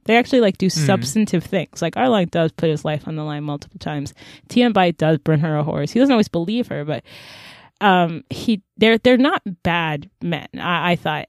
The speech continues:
Speaker 1: uh, they're flawed characters, but they weren't bad men. And I do think she, and that was c-, basically, uh, she had, Leland had agency in the sense that she was like, "I, none, one of these people isn't a villain, and one of these people isn't good.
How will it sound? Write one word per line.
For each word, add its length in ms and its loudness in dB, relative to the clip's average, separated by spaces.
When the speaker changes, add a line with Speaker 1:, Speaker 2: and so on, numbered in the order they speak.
Speaker 1:
uh, 80 0
they're 160 2
flawed 540 0
characters, 400 -4
but 80 -2
they 100 4
weren't 280 0
bad 300 -6
men. 260 -10
And 160 -2
I 100 2
do 240 2
think 540 -2
she, 280 2
and 160 4
that 180 2
was 260 2
c-, 80 -20
basically, 580 2
uh, 60 -4
she 260 -2
had, 180 2
Leland 340 2
had 160 0
agency 400 -4
in 60 -6
the 60 -6
sense 200 -6
that 100 -12
she 140 -2
was 120 0
like, 280 -4
"I, 160 2
none, 200 0
one 200 2
of 100 2
these 180 2
people 300 -4
isn't 200 0
a 60 0
villain, 460 -2
and 160 -2
one 100 2
of 60 2
these 160 -2
people 220 -2
isn't 300 -4
good. 360 0